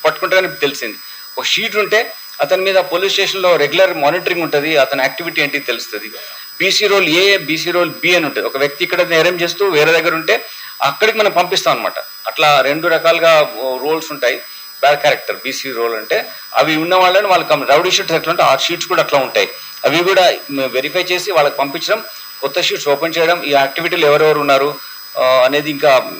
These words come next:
we'll go into depth of it so that, ఆ, ఇంకా బిగ్గర్ వేలో, ఆ, ఇటువంటి ఫ్రాడ్స్ జరగకుండా మనం ప్రివెంట్ చేయొచ్చు. ఇది, ఆ, ఇది కూడా ఒక సీజ్ చేసినటువంటి, ఆ, ఇది బర్త్ సర్టిఫికెట్, సేమ్ బర్త్ సర్టిఫికెట్. ఎవరు దీన్ని ఎప్పుడు కూడా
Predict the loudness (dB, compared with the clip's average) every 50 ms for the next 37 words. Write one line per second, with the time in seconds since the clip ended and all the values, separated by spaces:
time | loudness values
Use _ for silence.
0 | -10 -6 -4 -4 -4 0 0 2 2 2 0 -2 0 0 0 0 0 0 -2 -2
1 | -2 -6 -6 -8 -14 -18 -20 -20 -20 -16 -10 -4 0 2 4 4 4 2 2 2
2 | 4 4 2 0 -2 -8 -10 -6 -2 0 0 2 0 0 0 2 2 2 4 2
3 | 2 4 4 4 2 2 0 -2 -6 -12 -16 -16 -8 -4 0 0 0 0 0 -2
4 | -2 -2 0 -2 -4 0 2 4 4 4 4 2 2 2 2 2 0 0 0 0
5 | 0 0 -2 -8 -16 -18 -18 -12 -10 -8 -8 -6 -4 -2 -2 -2 -2 -4 -4 -6
6 | -6 -8 -10 -10 -8 -6 -6 -6 -6 -8 -14 -18 -18 -20 -20 -18 -8 -2 0 0
7 | 0 0 -2 -6 -4 -2 2 4 4 6 4 4 2 2 4 4 6 4 4 2
8 | -2 -14 -16 -18 -18 -14 -12 -8 -6 -6 -6 -2 -2 -2 -2 -2 -2 -4 -4 -4
9 | -4 -4 -6 -8 -8 -10 -8 -4 -4 -4 -4 -4 -8 -12 -12 -10 -2 2 2 2
10 | 2 2 0 -2 -2 -2 -2 -2 -2 -2 -2 0 2 2 4 4 2 2 2 2
11 | 2 0 2 0 -2 -4 -4 -6 -6 -6 -4 -2 -2 -2 -2 -4 -6 -6 -6 -4
12 | -6 -6 -6 -6 -8 -8 -6 -2 0 0 0